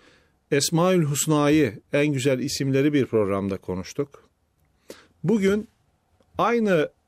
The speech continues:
seriden, aynı diziden bir konuşma, e, olacak, sohbet olacak.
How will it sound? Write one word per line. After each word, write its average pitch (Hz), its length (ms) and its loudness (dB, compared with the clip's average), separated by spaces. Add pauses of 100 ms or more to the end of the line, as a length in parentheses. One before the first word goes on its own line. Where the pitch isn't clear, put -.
(140)
seriden, 135 580 0
aynı 180 420 0
diziden 135 520 0
bir 135 120 0
konuşma, 135 600 -2 (300)
e, 101 40 -2 (580)
olacak, 107 560 -4
sohbet 113 720 -4
olacak. 95 480 -8